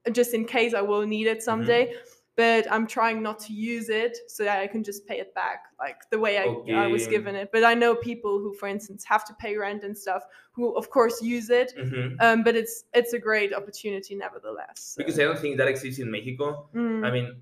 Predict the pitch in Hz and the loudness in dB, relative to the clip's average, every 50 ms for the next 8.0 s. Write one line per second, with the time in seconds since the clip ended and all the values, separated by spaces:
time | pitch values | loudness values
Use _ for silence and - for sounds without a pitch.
0 | - _ 107 123 123 - 139 123 117 117 120 120 123 113 113 113 110 104 - 101 | -10 _ 0 0 0 0 -2 -2 0 0 2 4 4 2 2 0 0 0 0 0
1 | 101 104 117 117 117 120 117 120 120 117 - - 123 110 - 110 113 113 110 104 | 0 0 0 0 -2 -4 -4 -2 -2 -2 -2 -4 -6 -6 -6 -6 -4 -2 -4 -4
2 | 95 - 101 - - - 110 104 104 107 107 104 104 104 104 104 98 98 95 90 | -4 -6 -8 -10 -10 -12 -12 -10 -8 -8 -8 -10 -14 -14 -16 -16 -16 -16 -16 -18
3 | - - 107 110 101 101 98 95 - - - - - 214 220 - - 220 - - | -18 -18 -18 -18 -16 -16 -16 -16 -16 -16 -16 -8 -4 -4 -2 -2 0 0 0 2
4 | - 196 - 123 120 120 110 117 123 113 107 101 - - 107 107 107 - - 104 | 0 -2 0 0 0 0 0 0 0 -2 -2 -4 -4 -6 -8 -8 -8 -12 -16 -16
5 | 98 98 107 107 110 113 113 110 - - 113 113 110 113 113 110 104 95 98 98 | -16 -14 -14 -10 -6 -6 -6 -6 -4 -2 -2 -2 -2 -2 -6 -10 -8 -6 -6 -6
6 | 95 - 107 135 147 147 147 233 - 233 208 202 - 117 110 - 98 107 107 110 | -6 -8 -4 -4 -2 0 0 0 2 2 2 2 2 0 -2 -2 -2 -2 -2 -2
7 | 107 107 107 - - - - 107 110 113 113 107 98 - - 104 110 101 101 104 | -2 -4 -6 -8 -12 -4 -2 0 0 2 0 -2 -4 -8 -12 -14 -14 -10 -10 -10